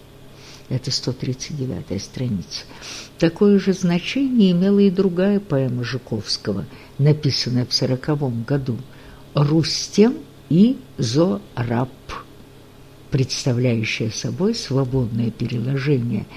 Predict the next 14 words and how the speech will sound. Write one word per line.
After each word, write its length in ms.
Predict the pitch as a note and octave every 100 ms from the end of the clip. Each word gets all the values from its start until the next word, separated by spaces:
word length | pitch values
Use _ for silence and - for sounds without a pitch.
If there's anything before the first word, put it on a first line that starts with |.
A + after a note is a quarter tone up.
| - - C#3
эпизода 800 | C3+ C3+ A#2 A#2+ A2 G2 D3+ G#3 - - - -
из 260 | E3 C#3+
героической 1040 | B2+ C#3 C#3+ D#3 E3+ B2 - A2+ - - A#2
поэмы 680 | - B2 A#2 B2+ F#3 A3+ A#3+ - - - -
иранских 1080 | F#3+ G#3+ C#3+ B2 A#2+ A2 - - A2+ - B2+
народов 640 | A#2+ A#2 A2 A2 G#2+ G#2 - - - - - -
Шахнаме 1040 | - D3+ C3 - C3 B2 A#2 A#2+ C#3+ F#3+ - - - - - - - - - - -
Фирдоуси. 1120 | - D3+ C3+ C3 D3 C#3+ D3+ D3+ - - G2+ - - - - - - - - - -
Обе 280 | D3+ C#3 C#3+
поэмы 580 | D#3 D3+ A3 B3 C#3+ A#2 A2 - - -
открывали 640 | D#3 D3+ - F3 E3 F#3+ G3+
для 280 | F3+ F3+ F3
русской 380 | E3+ - - E3+
литературы 800 | E3 D#3+ D3+ D3+ - A3+ A3